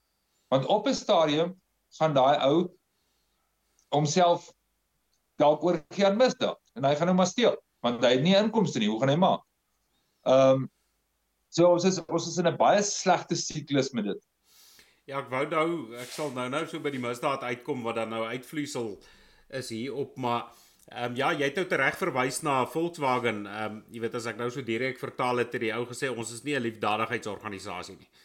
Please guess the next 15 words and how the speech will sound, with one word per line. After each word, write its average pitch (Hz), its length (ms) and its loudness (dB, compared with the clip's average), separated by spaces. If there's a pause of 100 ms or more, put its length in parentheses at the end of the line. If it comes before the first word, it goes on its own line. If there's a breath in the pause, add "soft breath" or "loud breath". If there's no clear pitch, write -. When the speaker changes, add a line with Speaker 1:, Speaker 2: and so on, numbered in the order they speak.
(500 soft breath)
Speaker 2:
Eh, 58 560 -20
jy 196 60 -6
weet, 135 200 -2
en, 127 240 -4
en 139 220 -8
wat 127 340 -2 (360 soft breath)
hulle 143 220 -2
gesê 190 320 0
het 220 100 -2
toe 190 120 0
hulle 165 120 0
oorspronklik 185 500 -4
in 185 120 -4
Suid-Afrika 147 760 -2
kom, 117 360 -4